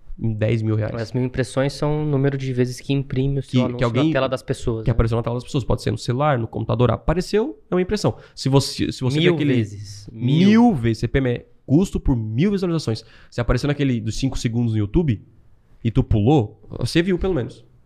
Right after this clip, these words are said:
Speaker 1: Sabe, os cinco segundos tem que tu é obrigado a assistir. Aí você imagina, o tempo inteiro você batendo. O tempo inteiro. O tempo inteiro. Aí depois o cara assistiu um pouquinho, remarketing já cai no pu-, pu-, público P um, que é o público de pessoas que conhecem você.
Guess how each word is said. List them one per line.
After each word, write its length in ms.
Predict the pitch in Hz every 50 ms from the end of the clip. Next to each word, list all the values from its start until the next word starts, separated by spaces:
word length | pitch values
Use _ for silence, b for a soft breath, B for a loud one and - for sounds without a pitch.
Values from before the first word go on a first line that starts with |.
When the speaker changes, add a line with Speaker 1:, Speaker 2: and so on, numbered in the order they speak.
| _ - -
Speaker 1:
Sabe, 240 | - 127 117 - - -
os 100 | 113 -
cinco 140 | 147 143
segundos 260 | 123 117 110 117 123 -
tem 120 | - 143
que 60 | 139 -
tu 60 | -
é 40 | 135
obrigado 300 | 120 117 110 113 120 135
a 40 |
assistir. 460 | 139 - - 165 - - 117 104 - - - - - - - - - - - - _ -
Aí 140 | - 127
você 100 | 127 -
imagina, 360 | 156 151 143 131 131 120 104 110
o 20 |
tempo 260 | - - 147 147 -
inteiro 240 | 139 - 127 117 110
você 100 | - -
batendo. 260 | 110 110 - - - - - - - - - - - - - - -
O 40 | -
tempo 200 | - 127 - 123
inteiro. 340 | 117 - - - - - - _ - - - -
O 40 | - -
tempo 200 | - 139 - 131
inteiro. 300 | 123 - - 120 - - b b b b b
Aí 140 | - 113 117
depois 220 | 117 - 123 117
o 20 | -
cara 140 | - 110 113
assistiu 340 | 113 - 123 - - -
um 60 | 127 117
pouquinho, 500 | 117 120 - - 135 147 165 180 185 - - - - -
remarketing 540 | _ - 127 120 120 120 117 - - - 120
já 80 | 117 113
cai 160 | - - 117
no 80 | 120 113
pu-, 160 | - - 117
pu-, 400 | - - _ _ - - - -
público 300 | - 123 117 113 - -
P 160 | - - 151
um, 160 | 143 127 110 101 - - _ _ - - - - -
que 80 | -
é 40 | 110
o 20 | 110
público 260 | - 120 110 113 117
de 100 | 113 107
pessoas 300 | - 120 - 120 113 -
que 340 | - 131 131 151 139 - - - - - - - - - - - -
conhecem 500 | - 151 147 127 117 117 113 - - 113
você. 360 | 110 - - - - - -